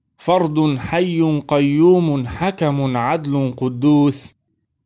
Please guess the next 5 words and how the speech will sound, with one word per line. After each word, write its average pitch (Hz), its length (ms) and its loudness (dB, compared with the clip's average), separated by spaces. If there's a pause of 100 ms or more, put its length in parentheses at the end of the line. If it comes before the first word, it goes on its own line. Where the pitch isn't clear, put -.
(120)
سيجعل 151 680 2
الله 160 600 2
بعد 131 340 2
عسر 139 440 0
يسرا. 131 1000 0